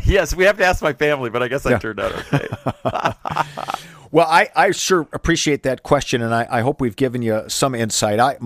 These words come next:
Speaker 2: my sense is that mom here ha-, has really already sort of made some intuitive decisions about what's going on with her son, and she just, uh, keep following her heart on that one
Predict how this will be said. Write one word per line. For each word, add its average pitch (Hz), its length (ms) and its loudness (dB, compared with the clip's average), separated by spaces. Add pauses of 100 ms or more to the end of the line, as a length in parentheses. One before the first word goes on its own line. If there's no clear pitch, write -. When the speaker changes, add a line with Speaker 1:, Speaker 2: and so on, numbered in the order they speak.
Speaker 2:
my 156 240 2
sense 151 420 -2
is 113 340 -2
that 113 320 0
mom 117 340 -2
here 104 300 -2 (140)
ha-, 95 240 -6
has 107 240 -4
really 113 380 0
already 107 400 0
sort 110 280 -2
of 92 200 -8 (680)
made 123 240 2
some 113 200 -2
intuitive 107 840 -2 (180)
decisions 104 540 -2
about 98 280 -2
what's 107 200 -6
going 104 240 -4
on 98 180 -4
with 98 140 -4
her 95 80 -4
son, 104 420 -2
and 98 240 -8
she - 200 -6
just, - 360 -8
uh, 107 220 -6 (420)
keep - 220 -2
following 127 380 2
her 104 100 -4
heart 123 280 0
on 107 180 -4
that 110 180 -2
one 104 320 -4